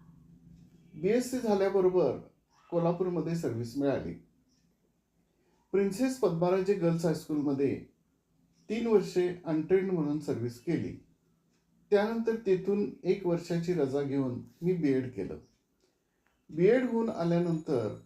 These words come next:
पद्माराजे गर्ल्स हायस्कूलमधील जुन्या एसएससीच्या म्हणजे अकरावीच्या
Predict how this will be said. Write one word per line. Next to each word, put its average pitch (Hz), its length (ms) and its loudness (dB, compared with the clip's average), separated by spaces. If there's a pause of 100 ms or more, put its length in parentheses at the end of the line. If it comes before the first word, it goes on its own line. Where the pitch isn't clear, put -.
पद्माराजे 190 540 2
गर्ल्स 160 360 -2
हायस्कूलमधील 131 880 -4 (480)
जुन्या 175 300 2
एसएससीच्या 135 960 -4
म्हणजे 156 260 2
अकरावीच्या 127 800 0